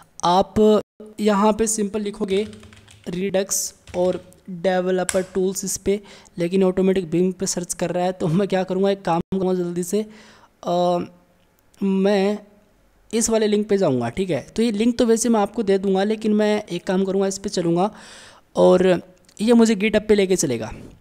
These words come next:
ये मुझे GitHub पे लेके चलेगा और इन्होंने बता रखा है कि आपको Redux DevTools को किस तरीके से यूज़ करना होता है। तो टेंशन मत लेना, ये वाला लिंक मैं आपको दे दूँगा नीचे, ठीक है, डिस्क्रिप्शन में। तो यहाँ पे मैं सिंपल just नीचे जाऊँगा, आपको डॉक्यूमेंट्स में क्या,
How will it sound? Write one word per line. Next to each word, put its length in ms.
ये 60
मुझे 200
GitHub 340
पे 60
लेके 220
चलेगा 360
और 160
इन्होंने 320
बता 300
रखा 260
है 80
कि 180
आपको 400
Redux 400
DevTools 480
को 120
किस 340
तरीके 260
से 120
यूज़ 300
करना 320
होता 200
है। 120
तो 60
टेंशन 360
मत 180
लेना, 200
ये 120
वाला 180
लिंक 220
मैं 60
आपको 140
दे 80
दूँगा 200
नीचे, 260
ठीक 200
है, 60
डिस्क्रिप्शन 540
में। 140
तो 200
यहाँ 320
पे 100
मैं 120
सिंपल 320
just 220
नीचे 200
जाऊँगा, 300
आपको 280
डॉक्यूमेंट्स 580
में 140
क्या, 240